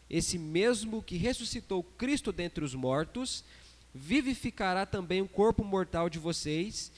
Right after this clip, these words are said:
por meio do seu Espírito que habita em vocês. Assim, pois, irmãos,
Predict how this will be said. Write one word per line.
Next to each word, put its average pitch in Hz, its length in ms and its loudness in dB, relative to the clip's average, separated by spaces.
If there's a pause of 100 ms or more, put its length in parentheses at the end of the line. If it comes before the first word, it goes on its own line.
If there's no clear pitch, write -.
(280)
por 156 200 2
meio 165 200 2
do 170 120 -4
seu 220 200 0
Espírito 208 680 -2 (500)
que 220 80 -2
habita 190 340 0
em 185 60 -2
vocês. 143 680 -2 (540)
Assim, 233 400 0 (120)
pois, 202 320 6
irmãos, 120 680 0